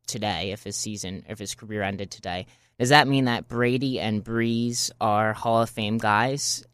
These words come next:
And what does that say about Aaron Rodgers? Is he on that bubble, or has he still been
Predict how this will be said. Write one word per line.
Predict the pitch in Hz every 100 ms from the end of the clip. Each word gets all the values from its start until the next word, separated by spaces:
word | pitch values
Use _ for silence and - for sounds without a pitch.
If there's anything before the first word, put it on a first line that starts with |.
| _ _ _ _ _
And | 107 117 120
what | 123
does | 117
that | 120 -
say | 127
about | 123 117
Aaron | 110 110
Rodgers? | 101 120 180 170
Is | 123 -
he | 139 143
on | 139 131
that | 113 95 -
bubble, | 131 165 233 247 -
or | 127 139 135 - _ _ _ _
has | - 147 -
he | 151
still | - 151 143
been | 127 123 113